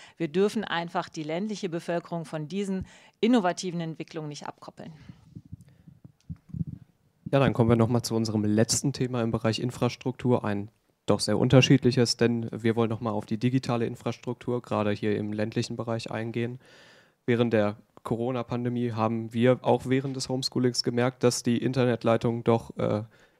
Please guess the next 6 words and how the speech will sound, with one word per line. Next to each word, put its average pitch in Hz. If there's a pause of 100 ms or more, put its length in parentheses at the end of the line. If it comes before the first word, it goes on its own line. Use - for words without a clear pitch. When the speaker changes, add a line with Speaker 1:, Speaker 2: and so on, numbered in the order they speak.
(300)
Speaker 2:
etwas 123
älter 156
sind 165
und 135
wir 131
dementsprechend 123